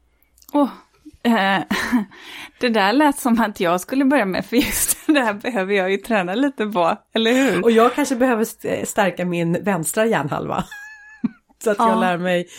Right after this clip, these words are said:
Speaker 2: tider var nämligen. Det är siffror i vänster hjärnhalva.
Speaker 1: Ja, jag tänkte mer på att det lät lite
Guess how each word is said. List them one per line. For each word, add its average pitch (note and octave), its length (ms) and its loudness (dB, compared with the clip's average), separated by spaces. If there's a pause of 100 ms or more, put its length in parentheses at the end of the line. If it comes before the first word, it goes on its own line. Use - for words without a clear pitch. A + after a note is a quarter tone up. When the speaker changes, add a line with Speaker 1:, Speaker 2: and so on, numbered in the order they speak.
(180)
Speaker 2:
tider C#4 540 2
var C4+ 220 4
nämligen. C4 360 2 (140)
Det A#3 60 2
är G#3 160 4
siffror G#3 640 -2
i B3 180 0
vänster A#3 360 -2
hjärnhalva. A3 480 0 (680)
Speaker 1:
Ja, F#3+ 200 2
jag F3+ 200 2
tänkte D4 280 4
mer A#3+ 180 4
på F#3+ 140 -2
att F3 120 -4
det F#3+ 100 -2
lät E3+ 420 -4
lite E3+ 560 0